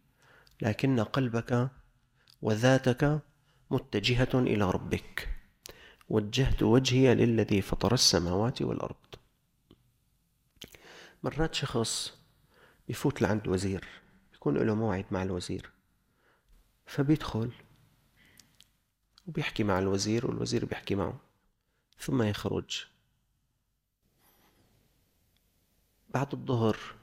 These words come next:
بيشوفه جاره، بيقول له: "يا رجل، يسلم علينا يعني.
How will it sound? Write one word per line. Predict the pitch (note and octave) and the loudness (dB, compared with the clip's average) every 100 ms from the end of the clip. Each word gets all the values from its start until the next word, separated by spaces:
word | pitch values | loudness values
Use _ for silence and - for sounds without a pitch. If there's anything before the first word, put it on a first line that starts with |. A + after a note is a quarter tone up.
| - | -10
بيشوفه | - C#3 A#2+ G#2 | -4 -2 0 0
جاره، | F#2 G#2 F#2 D#2+ - _ _ _ _ _ _ _ _ _ _ _ | 2 2 0 -4 -8 _ _ _ _ _ _ _ _ _ _ _
بيقول | - - | -6 -4
له: | B2 F#2 | -4 -2
"يا | F#2 | -2
رجل، | A2+ A2+ G#2 G2 - | -2 -2 -2 -4 -8
يسلم | - G2+ - C#3 D3 B2 | -8 -6 -2 0 0 0
علينا | G#2 A#2 B2 G2+ | 0 0 0 -2
يعني. | F#2+ F#2+ G#2+ | -4 -8 -10